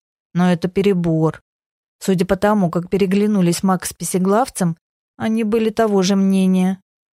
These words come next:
Да и Коловертыш, до этого соблюдавший суверенитет,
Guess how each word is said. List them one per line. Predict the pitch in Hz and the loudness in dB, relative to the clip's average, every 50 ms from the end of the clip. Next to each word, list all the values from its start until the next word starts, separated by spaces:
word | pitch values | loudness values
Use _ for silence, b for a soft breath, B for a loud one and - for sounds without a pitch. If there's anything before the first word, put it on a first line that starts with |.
| _ _ - | _ _ -8
Да | 185 160 170 | -4 -2 0
и | 170 175 | 0 0
Коловертыш, | - - 180 180 190 202 202 190 185 143 139 - - 170 - - - _ _ _ _ _ _ _ - | 0 0 0 2 2 2 2 2 2 0 0 -2 -4 -4 -4 -4 -8 _ _ _ _ _ _ _ -8
до | 165 165 196 | -2 0 0
этого | 196 180 - - 151 170 | 0 0 -2 -4 -4 -4
соблюдавший | 170 - 185 165 175 202 202 196 180 170 170 - - 165 | -2 -2 -2 -2 -2 0 0 0 0 0 0 -2 -4 -4
суверенитет, | - - 185 170 185 175 196 196 185 190 196 185 - 247 285 285 _ | -2 -2 -2 0 0 0 2 2 2 2 0 0 -2 -4 -4 -4 _